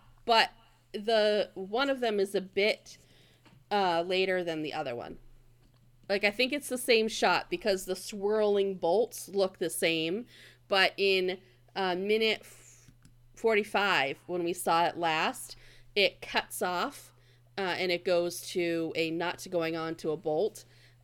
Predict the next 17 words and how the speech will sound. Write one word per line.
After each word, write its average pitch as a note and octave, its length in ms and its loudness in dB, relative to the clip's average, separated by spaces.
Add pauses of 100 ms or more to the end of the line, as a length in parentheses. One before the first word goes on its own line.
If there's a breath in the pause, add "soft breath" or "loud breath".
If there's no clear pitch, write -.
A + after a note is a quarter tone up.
And F3 600 2
in E3+ 480 -2
minute E3+ 400 -4
forty-eight, E3+ 1080 0
it E3 160 -4
shows F3 520 -2
the, D#3+ 500 -4 (200)
uh, D#3 280 -4
scooter F3+ 760 -4 (600 soft breath)
wheel F3+ 420 2
moving F3+ 360 2
on F3 280 -2
and F3 160 -2
the E3 60 -4
bolts D#3+ 380 -4
falling D#3+ 420 -2
off. D#3+ 380 -6